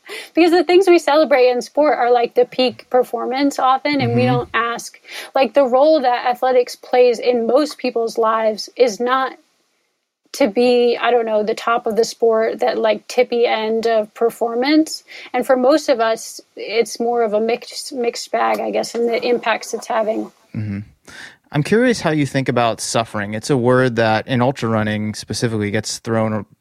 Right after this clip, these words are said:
Speaker 2: thrown around, like, pretty cavalierly. Um, but I mean, even getting outside of, of just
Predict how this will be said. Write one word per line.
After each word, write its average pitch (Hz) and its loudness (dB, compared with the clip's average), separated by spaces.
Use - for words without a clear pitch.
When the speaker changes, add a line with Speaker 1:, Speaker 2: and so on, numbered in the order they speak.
Speaker 2:
thrown 117 -4
around, 107 -2
like, 107 -8
pretty 131 -2
cavalierly. 107 -4
Um, 117 0
but 127 0
I 151 -6
mean, 147 -2
even 131 0
getting 120 -2
outside 110 -2
of, 101 -8
of 104 -10
just - -2